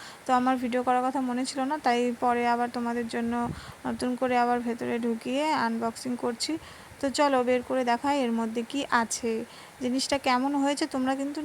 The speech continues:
নিশ্চয়ই সেটা কমেন্টে বলবে। আসলে আমি যে ব্যাঙ্গালোরে থাকি, এখানে তো সেরকম পাওয়া যায় না এ দোকানে টোকানে, আর সেরকম আমি বের হই না যেহেতু বাইরে, আর হাজব্যান্ড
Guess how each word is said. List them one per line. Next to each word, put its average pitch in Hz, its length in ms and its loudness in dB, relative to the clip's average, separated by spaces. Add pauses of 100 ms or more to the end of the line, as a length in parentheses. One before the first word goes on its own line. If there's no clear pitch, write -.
নিশ্চয়ই 269 300 0
সেটা 254 280 0
কমেন্টে 226 380 0
বলবে। 220 380 -4 (520)
আসলে 285 360 0 (100)
আমি 262 300 0
যে 277 100 0
ব্যাঙ্গালোরে 254 480 0
থাকি, 269 280 -2 (100)
এখানে 262 220 0 (100)
তো 262 60 0 (200)
সেরকম 247 420 -2
পাওয়া 240 300 4
যায় 240 220 -2
না 294 160 -2
এ 262 100 0 (180)
দোকানে 240 340 0
টোকানে, 254 360 -2 (520)
আর 233 280 4
সেরকম 254 400 0
আমি 254 180 0
বের 240 200 4
হই 254 160 2
না 247 160 0
যেহেতু 233 300 0
বাইরে, 220 400 0
আর 220 80 -2
হাজব্যান্ড 226 460 -2